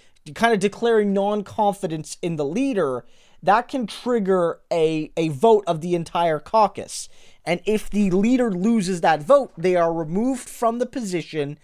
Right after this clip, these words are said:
immediately replaced by an interim leader, and then, uh, won't, you know, a, a new leader will be elected by the membership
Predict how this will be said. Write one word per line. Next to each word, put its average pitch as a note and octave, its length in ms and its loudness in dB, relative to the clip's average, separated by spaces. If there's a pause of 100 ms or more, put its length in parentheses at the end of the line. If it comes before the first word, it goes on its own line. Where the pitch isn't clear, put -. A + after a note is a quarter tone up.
(360)
immediately A3+ 680 2
replaced G3+ 480 0
by F3 120 6
an E3 120 4
interim B3 320 4
leader, C3+ 400 0 (320)
and F#3 180 4
then, F#3 360 6
uh, E3 240 4
won't, F#3+ 340 4
you F3+ 160 -2
know, E3+ 220 2
a, D#3 180 0
a D3+ 80 0
new F#3 220 2
leader F#3+ 240 0
will F3+ 100 6
be E3+ 140 2
elected D3+ 420 2
by D3 160 2
the D3 80 -2
membership C#3 560 -2